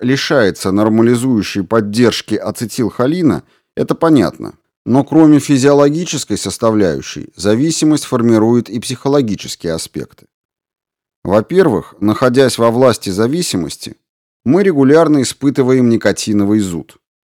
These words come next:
Периодически возникающий дискомфорт расшатывает психику. Во-вторых, излишняя раздражительность — это законный повод получить разрешение на сигаретку. В местах или ситуациях, когда курить нельзя,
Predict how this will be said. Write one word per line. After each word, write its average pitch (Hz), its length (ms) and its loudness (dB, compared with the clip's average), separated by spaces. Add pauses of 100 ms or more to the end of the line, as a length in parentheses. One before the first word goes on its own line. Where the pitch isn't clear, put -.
(440)
Периодически 110 720 2
возникающий 110 720 0
дискомфорт 107 880 -4
расшатывает 107 840 -2
психику. - 640 -10 (840)
Во-вторых, 123 720 -2
излишняя 117 580 0
раздражительность — 113 1120 -4 (340)
это 107 220 -2
законный 170 480 0
повод 160 500 -2
получить 113 500 -4
разрешение 113 760 0
на 92 160 -2
сигаретку. 131 760 -4 (720)
В 87 140 -8
местах 127 580 2
или 123 160 0
ситуациях, 127 760 0
когда 110 300 0
курить 123 420 -2
нельзя, 120 540 0